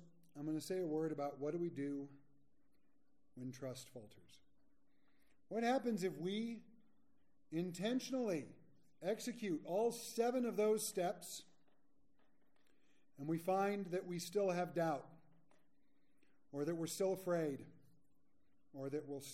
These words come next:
that we're still struggling to trust him?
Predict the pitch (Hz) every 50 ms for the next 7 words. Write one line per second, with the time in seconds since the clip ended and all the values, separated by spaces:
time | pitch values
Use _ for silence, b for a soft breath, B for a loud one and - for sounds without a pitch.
0 | - - - - - - - 135 147 147 147 151 143 - - 185 175 170 170 165
1 | 160 - - B B B B B B B - - - - 170 165 165 151 151 135
2 | 127 120 120 120 - - - - - 123 - - 151 151 147 - - 120